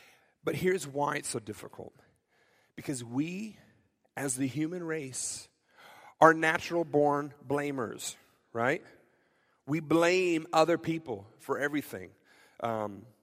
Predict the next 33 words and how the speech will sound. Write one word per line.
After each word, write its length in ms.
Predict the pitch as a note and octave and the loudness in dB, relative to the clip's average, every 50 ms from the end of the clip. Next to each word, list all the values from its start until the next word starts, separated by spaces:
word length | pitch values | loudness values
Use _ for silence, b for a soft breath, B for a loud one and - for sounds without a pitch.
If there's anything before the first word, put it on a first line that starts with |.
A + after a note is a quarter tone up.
| _ _ _ _ b b b b b b | _ _ _ _ b b b b b b
I 40 | D3+ | -2
mean, 100 | E3 D#3+ | 0 0
if 120 | D#3+ E3+ | 0 0
you 80 | F#3+ F3 | 0 0
have 140 | F#3+ F3+ - | 0 -2 -2
kids, 280 | - F#3+ F3 D3 D#3 | -2 -2 -2 -2 -4
you 40 | E3+ | -6
know 140 | C#3+ A#2 A2+ | -4 -2 -2
this, 180 | A#2 A#2 - | -2 -4 -2
right? 240 | - A#2+ B2 C#3 - - _ b b b b | -4 -4 -4 -4 -8 -12 _ b b b b
You 120 | - D3+ F3 | 0 0 0
have 80 | E3+ | 0
to 80 | - C3+ | -2 -8
teach 180 | - D#3+ C#3 | -10 -8 -8
your 80 | D3+ C#3 | -8 -8
kids 200 | - D3+ C#3+ - | -4 -4 -4 -2
how 100 | C#3+ C#3+ | -4 -6
to 60 | C3+ | -6
tie 200 | - - C3+ B2 | -6 -4 -4 -4
their 100 | B2 B2 | -4 -6
shoes. 500 | - - - A#2+ B2 B2 C3 C3+ - - b b b b b b b b | -8 -8 -6 -6 -6 -6 -8 -12 -16 -20 b b b b b b b b
You 100 | - A#2+ | -4 -4
know, 120 | B2 C3 | -2 -2
like 200 | C3 A#2+ - - | -4 -6 -8 -10
my 280 | - - - B2+ B2+ B2+ | -12 -8 -4 -4 -4 -4
son, 240 | - - C#3 C3 C3 | -4 -6 -6 -6 -6
I 80 | - | -6
had 120 | C3+ B2+ C3+ | -6 -8 -8
to 80 | C3+ | -8
teach 220 | - - A#2+ - C3+ | -12 -12 -12 -12 -12
him 60 | C3 | -12
to 60 | A2+ | -8
put 120 | D3+ D3+ | -8 -6